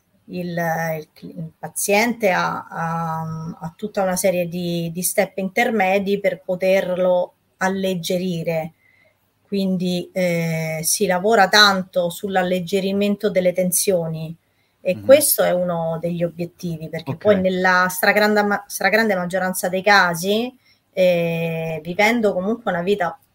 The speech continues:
Speaker 1: più o meno per tutti molto frenetica, molto stressante, eh, quello che, che serve anche banalmente è allentare queste tensioni.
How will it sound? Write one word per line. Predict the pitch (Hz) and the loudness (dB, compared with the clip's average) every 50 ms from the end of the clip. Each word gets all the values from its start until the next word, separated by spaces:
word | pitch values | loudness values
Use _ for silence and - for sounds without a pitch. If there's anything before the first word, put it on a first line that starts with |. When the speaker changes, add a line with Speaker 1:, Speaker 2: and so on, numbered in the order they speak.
| _ _ _ _ _ _ _ _ _ _ _ _ _ _ | _ _ _ _ _ _ _ _ _ _ _ _ _ _
Speaker 1:
più | - 220 214 | 0 2 2
o | |
meno | 226 247 254 240 196 | 4 2 2 2 2
per | 196 180 175 - | 0 0 -2 -2
tutti | - 277 269 - - - 190 | -4 -2 -2 -2 -4 -6 -6
molto | 180 190 233 269 277 277 - 214 185 | -4 0 2 0 0 0 -2 -4 -2
frenetica, | - 202 190 185 208 208 208 190 196 190 175 175 170 165 165 | 0 0 0 0 2 0 0 0 -2 -4 -4 -2 -4 -4 -2
molto | 175 185 208 226 240 226 233 - 202 185 | -4 -2 -2 -2 -4 -4 -4 -4 -4 -4
stressante, | - - - - 180 - - - - 202 175 175 165 170 - - - 196 202 226 254 - - - - - - - - _ _ | -4 -4 -6 -6 -4 -4 -4 0 2 2 2 2 0 -4 -6 -2 2 2 2 2 0 -4 -10 -20 -20 -20 -20 -20 -20 _ _
eh, | - 196 202 196 185 185 185 185 180 180 180 175 175 175 175 170 170 _ | 2 4 6 6 6 6 4 4 2 2 2 0 0 -2 -2 -4 -6 _
quello | - 285 277 262 240 226 214 | 2 2 2 4 4 0 0
che, | 220 214 214 202 202 196 196 196 190 190 190 190 180 - - _ _ _ _ _ | 2 2 2 4 4 2 2 2 2 2 2 0 -2 -4 -8 _ _ _ _ _
che | _ - 254 | _ -4 -4
serve | 233 - - - 320 277 220 208 185 202 226 | -2 -2 0 2 2 2 2 2 0 -2 -2
anche | 254 277 277 277 247 214 | -2 -2 -4 -4 -6 -6
banalmente | 190 180 208 214 208 208 208 214 214 240 262 269 277 277 277 277 - 202 | -2 0 0 0 2 0 0 0 0 0 0 2 2 0 -2 -2 0 -2
è | |
allentare | 185 180 180 190 196 208 208 240 240 254 226 190 | 0 0 -2 -2 -4 -2 -2 -2 0 0 0 -2
queste | 185 185 - - 196 175 | -2 -4 -4 -4 -6 -4
tensioni. | - 190 196 196 - - 254 214 180 170 170 165 165 165 170 | -4 -6 -6 -4 -4 -4 -2 -2 -2 -4 -4 -6 -8 -8 -10